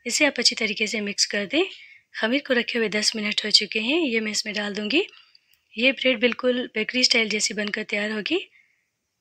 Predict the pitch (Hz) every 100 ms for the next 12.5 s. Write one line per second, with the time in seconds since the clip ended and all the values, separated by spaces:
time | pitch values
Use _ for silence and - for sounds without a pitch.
0 | _ _ _ _ _ 277 277 254 247 254
1 | 302 - _ _ _ - 233 247 247 233
2 | 226 226 240 226 220 208 202 190 202 202
3 | 262 392 - 233 247 220 214 214 214 208
4 | - 214 202 220 226 392 - - _ _
5 | 262 262 254 233 226 - 226 220 233 220
6 | 226 220 214 208 208 214 226 208 320 269
7 | 208 214 220 208 220 214 202 - 220 220
8 | 208 208 - - 214 214 339 403 - -
9 | _ _ _ _ _ _ _ _ _ _
10 | 247 254 262 254 262 262 233 226 240 233
11 | 233 214 - 226 214 220 220 220 202 202
12 | 202 196 220 269